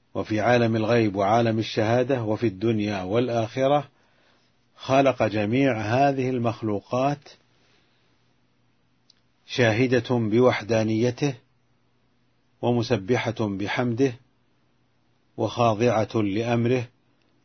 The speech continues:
ومستجيبة لمشيئته، ومسرعة إلى إرادته، سبحانه هو الواحد القهار.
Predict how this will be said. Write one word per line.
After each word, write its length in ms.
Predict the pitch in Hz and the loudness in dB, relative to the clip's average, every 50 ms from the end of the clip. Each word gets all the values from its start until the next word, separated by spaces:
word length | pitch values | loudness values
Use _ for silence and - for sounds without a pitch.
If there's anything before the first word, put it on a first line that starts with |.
| _ | _
ومستجيبة 1040 | - 113 113 117 120 113 - - 127 113 107 113 120 117 113 98 107 101 - - 110 | -2 0 0 0 0 -2 -2 0 0 2 2 2 2 2 2 0 -2 -2 -2 -4 -4
لمشيئته، 920 | 98 95 95 104 120 123 127 117 117 - 123 117 117 123 117 - 151 143 127 - _ _ _ _ _ _ _ _ _ _ _ _ _ _ _ _ _ _ _ _ _ _ _ _ _ _ - | -4 -2 -2 -2 0 0 0 -2 -2 -2 -2 -2 -2 -4 -4 -4 -6 -6 -6 -10 _ _ _ _ _ _ _ _ _ _ _ _ _ _ _ _ _ _ _ _ _ _ _ _ _ _ -4
ومسرعة 680 | 117 113 117 113 110 - - 110 113 117 95 104 101 - - | -2 0 0 0 0 -2 0 0 2 2 2 0 -2 -2 -4
إلى 600 | 117 110 104 101 104 110 113 110 104 101 95 95 92 | -4 -4 -4 -4 -4 -2 -2 -2 -2 -2 -4 -6 -6
إرادته، 460 | 92 90 87 82 - 90 - - - - _ _ _ _ _ _ _ _ _ | -6 -6 -8 -8 -12 -14 -16 -16 -20 -20 _ _ _ _ _ _ _ _ _
سبحانه 1000 | - - - 123 110 117 - - - 120 117 110 107 107 101 101 110 113 120 127 - _ _ _ _ _ _ _ _ _ _ _ _ _ _ - | -8 -2 0 0 0 0 -4 -6 -4 -2 -2 -2 -4 -4 -4 -4 -4 -4 -4 -6 -10 _ _ _ _ _ _ _ _ _ _ _ _ _ _ -2
هو 200 | 123 120 117 110 | 2 4 4 4
الواحد 560 | 95 92 92 98 110 113 110 - - 113 101 | 4 2 2 2 2 2 2 0 -2 -4 -2
القهار. 640 | 113 117 117 - - 107 87 - - - 95 87 78 | -2 -4 -4 -4 -6 -8 -8 -8 -12 -12 -10 -10 -12